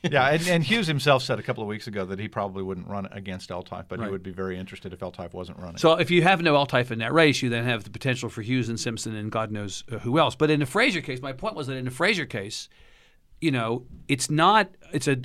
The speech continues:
Speaker 2: a Senate district that is not full of a bunch of members who are grassroots conservatives. Mo-, Molly White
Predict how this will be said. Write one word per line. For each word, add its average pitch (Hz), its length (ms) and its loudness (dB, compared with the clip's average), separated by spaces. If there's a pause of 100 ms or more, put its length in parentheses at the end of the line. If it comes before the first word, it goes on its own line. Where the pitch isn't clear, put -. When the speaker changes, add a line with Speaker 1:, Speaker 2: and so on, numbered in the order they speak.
Speaker 2:
a 143 60 -2
Senate 208 280 4
district 143 300 -4
that 135 100 -2
is 123 100 -2
not 151 300 4
full 151 200 2
of 135 80 0
a 127 60 0
bunch 123 240 -4
of 123 60 -4
members 127 380 -4
who 123 120 -2
are 113 60 -4
grassroots 123 580 -2
conservatives. 143 720 -4
Mo-, 131 220 2
Molly 156 340 6
White 135 400 4